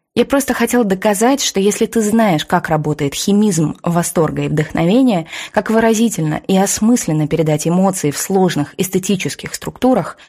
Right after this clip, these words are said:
то сможешь запросто переплюнуть любого в более простых, низких жанрах.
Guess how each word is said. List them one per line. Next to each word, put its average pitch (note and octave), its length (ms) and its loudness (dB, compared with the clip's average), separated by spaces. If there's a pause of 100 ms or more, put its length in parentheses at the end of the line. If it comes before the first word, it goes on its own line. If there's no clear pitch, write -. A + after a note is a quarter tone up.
(200)
то G3+ 100 2
сможешь A#3 420 0
запросто E3 640 -2
переплюнуть F#3+ 580 0
любого F#3 420 2
в E3 60 -6
более F3+ 300 0
простых, F3+ 540 -2 (180)
низких G3 480 0
жанрах. D#3+ 560 -2